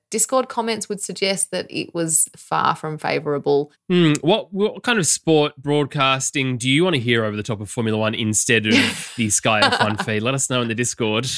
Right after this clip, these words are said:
Speaker 2: Uh, I would be curious to know. Lawn bowls comes to mind. There's something nice and soothing, and, you know, you can get really interested into lawn bowls too. Uh,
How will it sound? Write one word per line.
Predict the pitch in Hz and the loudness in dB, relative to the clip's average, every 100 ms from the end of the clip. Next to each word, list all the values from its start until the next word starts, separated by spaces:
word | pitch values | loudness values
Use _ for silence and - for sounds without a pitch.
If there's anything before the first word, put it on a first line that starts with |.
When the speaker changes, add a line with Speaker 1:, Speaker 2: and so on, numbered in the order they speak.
| - - | -8 -6
Speaker 2:
Uh, | |
I | 110 110 110 107 110 113 | -2 0 0 -2 -2 0
would | 113 | 0
be | 131 | -2
curious | 123 147 160 165 - | -2 0 2 0 -4
to | 147 | -2
know. | 175 175 | -2 -2
Lawn | 120 165 151 | -2 -2 0
bowls | 117 110 | -2 -4
comes | 113 113 | -6 -6
to | - | -4
mind. | 117 165 147 | -2 0 -2
There's | 139 | -4
something | 180 180 156 | -4 -4 -2
nice | 156 | -2
and | 127 107 | -4 -4
soothing, | - 139 135 143 160 165 | 2 2 2 -2 -4 -6
and, | 117 113 107 123 | -4 -4 -4 -8
you | 135 | -6
know, | 135 120 | -4 -4
you | 147 | -6
can | 156 | -8
get | 180 | -4
really | 135 123 | 0 0
interested | 135 139 - 104 | 0 -4 -6 -6
into | 101 - 107 | -6 -4 -2
lawn | 107 104 | 0 0
bowls | 95 101 101 - - - | -2 -4 -2 -4 -6 -2
too. | 117 113 110 - - - - - | 2 2 0 -8 -14 -14 -14 -2
Uh, | 160 165 165 | 2 2 0